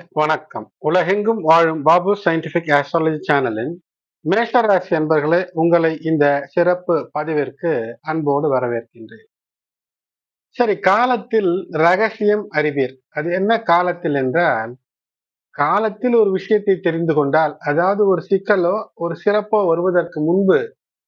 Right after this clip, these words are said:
ஒரு விஷயத்தை, ஒரு நுட்பத்தை, அதுவும் ஜோதிட ரகசியத்தை அறிந்து கொண்டீர்கள் என்றால், நிச்சயமாக வெற்றிக்கான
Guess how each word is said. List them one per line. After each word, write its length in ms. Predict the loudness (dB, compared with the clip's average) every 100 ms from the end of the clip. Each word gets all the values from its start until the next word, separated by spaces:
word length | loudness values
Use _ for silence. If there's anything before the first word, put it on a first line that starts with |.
| _ _ _ _ _ -6
ஒரு 180 | -2 0
விஷயத்தை, 520 | 0 0 0 0 0 0
ஒரு 200 | -2 0
நுட்பத்தை, 560 | 0 0 -2 0 -2 -2 -4 -10
அதுவும் 420 | -4 -2 0 0 -2 -4 0
ஜோதிட 380 | 2 4 4 4 2
ரகசியத்தை 540 | 0 0 0 -2 0 0
அறிந்து 300 | 2 0 0
கொண்டீர்கள் 440 | 2 0 0 -2
என்றால், 400 | 0 0 0 -2 -12 _ _ _ _ _ _ _
நிச்சயமாக 640 | -6 -4 -2 0 0 -2 0 0 0 -2 -6
வெற்றிக்கான 680 | -2 0 0 -2 0 -2 -2